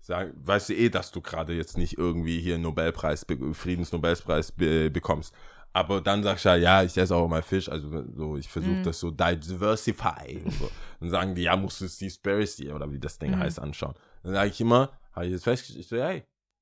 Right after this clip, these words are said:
Speaker 1: ich bin doch, ich bin auf dem Weg“, aber
Speaker 2: Mit dem
Speaker 1: ich
Speaker 2: Overfishing meinst
Speaker 1: Ja,
Speaker 2: du?
Speaker 1: mit dem Ding, dass die eigentlich auch nicht rosa sind, das wird
Speaker 2: Mhm.
Speaker 1: irgendwie jetzt, normalerweise essen die Krabben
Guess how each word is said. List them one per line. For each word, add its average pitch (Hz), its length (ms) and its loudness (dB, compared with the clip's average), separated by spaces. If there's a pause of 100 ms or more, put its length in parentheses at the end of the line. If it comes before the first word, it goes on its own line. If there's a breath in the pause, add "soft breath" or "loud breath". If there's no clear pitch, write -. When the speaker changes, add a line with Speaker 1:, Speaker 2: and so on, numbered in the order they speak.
(120)
Speaker 1:
ich 131 240 -4
bin 175 220 0
doch, 196 240 2
ich 139 160 -8
bin 156 140 -4
auf 151 160 2
dem 131 100 -4
Weg“, 156 320 -2
aber 113 120 2
Speaker 2:
Mit 202 100 4
dem 240 60 6
Speaker 1:
ich 202 60 4
Speaker 2:
Overfishing 214 800 4
meinst 160 240 -6
Speaker 1:
Ja, 180 260 8
Speaker 2:
du? 185 60 4
Speaker 1:
mit 165 180 0
dem 151 220 2
Ding, 170 280 0
dass 127 180 2
die 131 140 0
eigentlich 139 340 -2
auch 123 220 0
nicht 123 260 -2
rosa 139 400 4
sind, 143 320 -2
das 107 180 -4
wird 175 220 0
Speaker 2:
Mhm. 90 80 -4
Speaker 1:
irgendwie 110 400 -2
jetzt, 110 320 0
normalerweise 107 580 0
essen 104 220 -6
die 98 80 -6
Krabben 139 460 -2